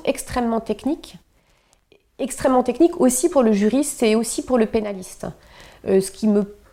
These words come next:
pose en tout cas des, des difficultés, parce que si ce texte est technique pour les spécialistes, euh, il est, euh, on peut le dire, euh,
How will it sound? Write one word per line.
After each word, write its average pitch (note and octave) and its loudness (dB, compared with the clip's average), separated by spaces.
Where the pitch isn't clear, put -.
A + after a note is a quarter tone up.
pose B3 4
en G3 4
tout F#3+ -10
cas G#3+ 2
des, F3+ 0
des E3 -6
difficultés, F#3+ -2
parce G3+ -2
que G3 -4
si G#3+ -6
ce G3+ -4
texte C4 -6
est F#3 -4
technique G#3+ -6
pour F#3+ -8
les F3 -12
spécialistes, G3+ -8
euh, F#3 -8
il F#3 -6
est, F#3+ -2
euh, E3+ -4
on F3 -18
peut G3 -20
le F3+ -14
dire, F#3+ -14
euh, E3+ -12